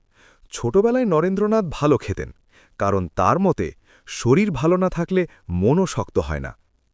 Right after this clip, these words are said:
স্বামী বিবেকানন্দের সবচেয়ে প্রিয় খাবার ছিল সাধারণ সাদা ভাত, তার সঙ্গে ডাল, সামান্য সবজি। তিনি বিশ্বাস করতেন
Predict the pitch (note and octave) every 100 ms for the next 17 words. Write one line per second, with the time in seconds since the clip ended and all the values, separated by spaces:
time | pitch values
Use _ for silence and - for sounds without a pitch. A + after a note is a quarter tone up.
0 | _ - - C#3 F3+ G#3 C3 D3+ E3+ E3+
1 | F3 F3+ E3+ - A2+ - E3 - - E3
2 | F3 - F2+ F#2+ - - F2 G3 _ _
3 | _ - - - F2+ D3 F3+ F3+ - F2+
4 | F2 C#2+ D#2 - - _ _ _ _ _
5 | - F2 - F#2+ E2+ E2 D2 D#2+ F2 A#2+
6 | - _ _ - - E3 F#3+ G#3 G3+ -
7 | A2 F2+ D#2 - _ _ _ _ - B2+
8 | E3+ E3+ - F#3+ - F3+ - G3